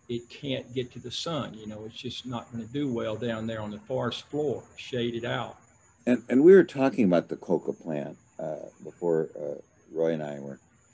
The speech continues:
Speaker 2: and it, for the indigenous peoples, it was not, um, hu-,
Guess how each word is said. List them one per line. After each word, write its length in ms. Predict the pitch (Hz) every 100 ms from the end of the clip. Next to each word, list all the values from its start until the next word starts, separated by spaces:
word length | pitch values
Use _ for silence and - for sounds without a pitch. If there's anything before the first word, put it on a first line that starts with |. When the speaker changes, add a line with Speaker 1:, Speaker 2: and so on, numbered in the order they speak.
| _ _ _ -
Speaker 2:
and 260 | 107 95 -
it, 300 | 110 107 -
for 160 | 113 110
the 260 | 98 95
indigenous 760 | 101 95 82 139 135 104 85 -
peoples, 720 | - 87 71 - 71 67 - -
it 180 | 104 92
was 240 | 95 87
not, 380 | 92 104 110 101 - _ _ _ -
um, 500 | 87 85 82 78 73 _ _ _ _ _ -
hu-, 180 | 98